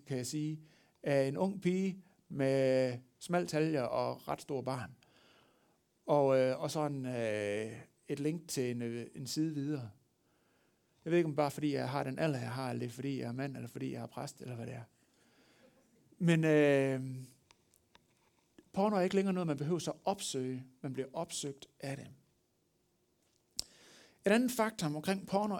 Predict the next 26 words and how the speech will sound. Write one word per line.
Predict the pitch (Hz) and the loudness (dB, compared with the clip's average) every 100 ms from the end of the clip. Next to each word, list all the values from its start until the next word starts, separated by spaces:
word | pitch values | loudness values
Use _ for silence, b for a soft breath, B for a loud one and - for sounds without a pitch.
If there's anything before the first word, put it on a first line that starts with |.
| - | -2
er, | 190 185 | -2 -2
at | 175 160 | -4 -2
det | 175 | -6
giver | 180 220 | 2 4
den | 180 165 | 4 2
samme | 185 185 220 214 | 0 0 -2 -4
kemiske | - 247 208 165 - | -4 -2 -2 -4 -4
reaktion | 156 147 143 - 226 180 131 - | -2 -2 -2 -2 0 0 -4 -6
inde | 202 202 | -2 0
i | 185 | 0
hjernen | 156 156 185 165 113 b b b b | 0 -2 -4 -6 -8 b b b b
som | - 160 151 | -4 -2 -2
et | 156 | -4
skud | - - 165 160 147 - _ _ | -6 -2 2 2 -2 -8 _ _
kokain. | - 156 160 190 127 - - _ _ _ _ _ _ _ - - b b b | -2 0 0 0 -4 -12 -20 _ _ _ _ _ _ _ -20 -20 b b b
Det | b | b
er | 170 | -4
de | |
samme | 165 190 196 | 0 0 -2
stoffer, | - 202 202 165 | 0 -2 0 -2
der | 151 | 0
bliver | 147 | 0
udløst | 185 196 180 139 - | 0 0 0 -2 -4
inde | 165 175 151 | -4 -2 -2
i | |
hjernen, | 143 139 175 151 | -2 -4 -4 -8